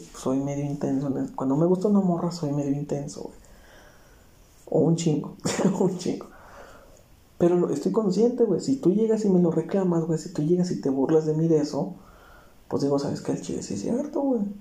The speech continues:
Al chile sí es cierto, güey. Quizás es algo que debo cambiar, güey". De hecho, es algo que voy a cambiar, güey. Porque tampoco está cool ser tan intenso, güey. Tampoco está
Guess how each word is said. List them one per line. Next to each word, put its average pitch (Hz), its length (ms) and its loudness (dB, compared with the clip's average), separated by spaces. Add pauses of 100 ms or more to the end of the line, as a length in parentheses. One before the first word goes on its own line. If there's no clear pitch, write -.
(480)
Al 240 160 -8
chile 254 260 2
sí 226 140 -2
es 202 100 0
cierto, 254 440 -2
güey. 226 200 0 (140)
Quizás 233 400 2
es 226 80 2
algo 220 240 2
que 185 80 0
debo 190 240 2
cambiar, 170 500 0
güey". 147 220 -4 (1300)
De 156 180 0
hecho, 156 140 0
es 202 140 0
algo 202 320 -2
que - 120 -10
voy 147 140 -4
a 165 40 -8 (100)
cambiar, 156 400 0
güey. - 140 -12 (520)
Porque - 220 -4
tampoco 139 380 -4
está 147 240 -4
cool 143 480 2 (100)
ser 135 240 -4
tan 135 160 0
intenso, 175 480 0
güey. - 240 -6
Tampoco 220 320 -4
está - 160 -8